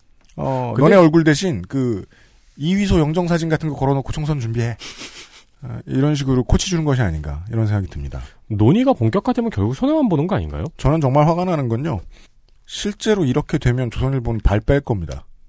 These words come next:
Speaker 1: 최악의 상황으로 우리가 이란처럼 경제 제재를 받는다.
Speaker 2: 음.
Speaker 1: 조선일보 발 뺄 겁니다.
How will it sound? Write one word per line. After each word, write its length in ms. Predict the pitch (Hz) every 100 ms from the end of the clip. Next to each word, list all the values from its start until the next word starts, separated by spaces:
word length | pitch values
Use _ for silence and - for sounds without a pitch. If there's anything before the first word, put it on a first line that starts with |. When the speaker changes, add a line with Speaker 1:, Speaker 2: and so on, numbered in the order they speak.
| _ _ -
Speaker 1:
최악의 320 | - 196 180
상황으로 360 | 165 143 127 117
우리가 600 | 107 123 117 120 110 90 -
이란처럼 640 | 123 160 175 160 147 123
경제 200 | 113 120
제재를 320 | 147 120 131
받는다. 500 | - 82 82 76 71 _
Speaker 2:
음. 360 | 98 92 85 82
Speaker 1:
조선일보 340 | 85 151 151 135
발 200 | 98 98
뺄 200 | 143 143
겁니다. 400 | 110 76 71